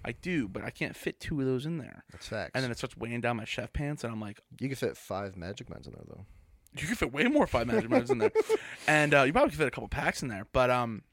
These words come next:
Speaker 1: it's nice 'cause I feel like that solves, one, that issue of just storing things.
Speaker 2: Yeah.
Speaker 1: And, like, I drink it, it tastes really good, and I'm not bloated. Like,
Speaker 2: Yeah.
Speaker 1: I'm not, like, all this, like, all this bubbly liquid stuff that probably isn't really good for you.
Speaker 2: Not walking around
Speaker 1: <laughs>
Speaker 2: like the Michelin Man.
Speaker 1: <laughs> Yeah, don't really the Michelin Man.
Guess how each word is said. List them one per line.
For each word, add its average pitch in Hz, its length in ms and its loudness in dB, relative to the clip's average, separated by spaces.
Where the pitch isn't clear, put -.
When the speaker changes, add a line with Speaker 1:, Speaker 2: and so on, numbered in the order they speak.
Speaker 1:
it's 156 160 0
nice 175 160 2
'cause - 100 -2
I 170 60 2
feel 160 160 0
like 151 140 0
that 131 200 4
solves, 127 300 2
one, 113 200 -2
that 107 200 0
issue 107 240 -2
of 101 80 -6
just - 160 -4
storing 104 340 -6
things. 160 420 -2
Speaker 2:
Yeah. 82 100 -8
Speaker 1:
And, 120 340 2
like, 135 160 -10
I 131 80 -6
drink 123 240 -4
it, 180 120 -4
it 117 160 -8
tastes - 440 -6
really 104 240 -10
good, - 320 -8
and - 80 -8
I'm 104 140 -6
not 107 160 -8
bloated. - 420 -8
Like, 131 160 6
Speaker 2:
Yeah. 120 60 2
Speaker 1:
I'm 139 80 4
not, 135 160 6
like, 123 240 6
all 139 300 8
this, 143 240 2
like, 127 180 -2
all 139 120 6
this 135 140 0
bubbly 127 840 2
liquid 123 640 2
stuff - 360 2
that 120 100 -2
probably 135 260 4
isn't 123 180 0
really 113 160 -2
good 117 160 -4
for 196 200 2
you. 233 180 4
Speaker 2:
Not 107 180 4
walking 113 280 6
around 120 140 10
Speaker 1:
<laughs> - 60 12
Speaker 2:
like 113 120 12
the 107 80 4
Michelin 127 360 6
Man. 147 260 8
Speaker 1:
<laughs> - 20 8
Yeah, 214 140 12
don't 160 200 8
really 185 160 10
the 151 80 4
Michelin 147 320 6
Man. 120 160 4